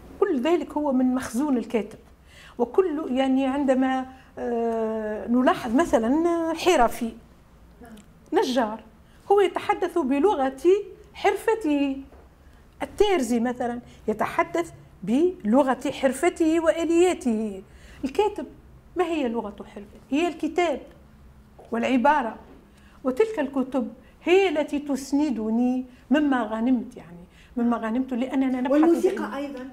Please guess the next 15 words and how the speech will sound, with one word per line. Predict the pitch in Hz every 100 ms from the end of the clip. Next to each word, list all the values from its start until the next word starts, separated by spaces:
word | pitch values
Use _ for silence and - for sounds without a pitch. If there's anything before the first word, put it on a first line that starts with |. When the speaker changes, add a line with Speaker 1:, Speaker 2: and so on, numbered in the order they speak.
| -
Speaker 1:
والموسيقى، | 277 302 - 349 - -
الفنون | 254 - 320 381 359 226
تلتقي، | 240 - - 277
يعني. | 233 196 208
Speaker 2:
نعم، | 214 196 - -
Speaker 1:
لا |
Speaker 2:
الفنون. | 214 285
Speaker 1:
نستطيع، | 320 330 277 - 359 320 - - - 226 -
أحيانًا | - 269 330 349 370 - -
تقرأين | 247 - 247 269 262
فقرة | 262 311 339 330 320 -
فكأنما | - 254 294 294 240
تنصتين | 240 254 269 - 320 311
إلى | 277 277 285
مقام، | 277 294 320 247 202